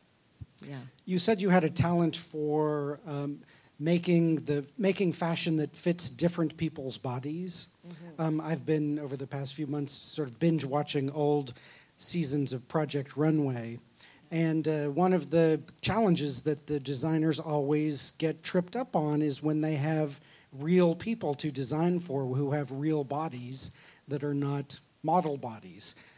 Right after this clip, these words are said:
Speaker 2: Um, how do you design differently? How, why, how is it that you're good at that? How is it that that's one of your brilliant talents?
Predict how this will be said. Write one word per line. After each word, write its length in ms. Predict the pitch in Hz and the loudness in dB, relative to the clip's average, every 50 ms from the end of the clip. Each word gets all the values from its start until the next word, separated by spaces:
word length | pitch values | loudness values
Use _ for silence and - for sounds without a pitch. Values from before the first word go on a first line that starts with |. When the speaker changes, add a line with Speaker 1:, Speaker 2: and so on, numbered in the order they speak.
| - - | -10 -6
Speaker 2:
Um, 100 | 160 151 | -4 -4
how 320 | 147 131 156 170 180 185 185 | -4 -2 0 2 2 2 2
do 100 | 175 185 | 2 0
you 200 | 185 180 180 175 | 2 2 2 2
design 560 | - 165 143 123 160 160 170 170 156 156 151 | 0 0 0 0 0 2 2 2 2 2 0
differently? 640 | - - 196 185 - 220 208 196 185 190 190 185 185 | 0 -2 -4 -2 -2 -4 -4 -4 -2 0 0 0 0
How, 240 | 170 165 175 180 | 0 0 2 2
why, 460 | 180 175 180 160 160 175 165 170 170 175 190 196 - - - - - | 2 0 0 0 4 4 4 4 4 2 0 -4 -6 -12 -20 -10 0
how 220 | - 196 202 208 | 6 10 12 12
is 160 | 208 185 - | 12 10 8
it 100 | 185 151 | 4 2
that 220 | 143 180 175 - 170 | 2 0 2 2 0
you're 160 | 160 156 151 | 0 0 0
good 200 | 135 143 156 131 | 2 2 2 2
at 120 | 131 - | 0 -4
that? 260 | - 110 92 85 - - | -8 -12 -14 -12 -10 -8
How 180 | - 160 170 170 | -4 0 0 0
is 100 | 143 151 | 0 0
it 120 | 160 - | -2 -2
that 120 | 160 156 - | -2 -4 -2
that's 320 | - 156 147 147 - - | -4 -6 -4 -6 -8 -6
one 120 | 147 143 139 | -6 -6 -6
of 120 | 139 123 | -6 -6
your 340 | 127 131 135 131 127 127 127 - - _ _ _ - | -6 -6 -6 -6 -6 -8 -10 -14 -18 _ _ _ -4
brilliant 540 | 131 160 160 143 131 131 123 123 - - - | 0 2 2 2 0 -2 -4 -2 -4 -4 -4
talents? 640 | - 143 135 127 113 107 107 - - - - - | -6 -8 -8 -8 -10 -12 -14 -10 -8 -6 -6 -6